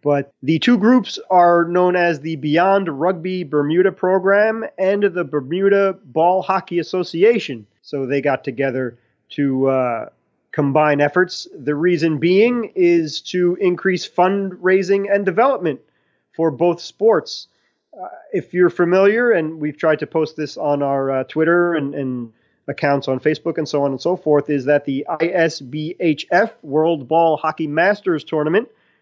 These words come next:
was successfully held there in Bermuda over September,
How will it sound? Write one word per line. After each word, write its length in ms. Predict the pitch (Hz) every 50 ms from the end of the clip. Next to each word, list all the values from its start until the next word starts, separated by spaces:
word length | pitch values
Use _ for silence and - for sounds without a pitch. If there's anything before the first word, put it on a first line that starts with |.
| _ _
was 160 | - 147 139
successfully 720 | - - 147 - - - 214 220 208 - - 196 190 180 165
held 380 | 156 165 196 226 240 220 165 131
there 280 | 143 156 156 151 151
in 220 | 165 185 196 208 202
Bermuda 540 | 170 180 170 165 156 156 156 165 208 220 - _ _ _ _ _ _ _ _ _
over 220 | - 156 131 147 139
September, 640 | - - 123 _ - 147 147 151 160 - 160 175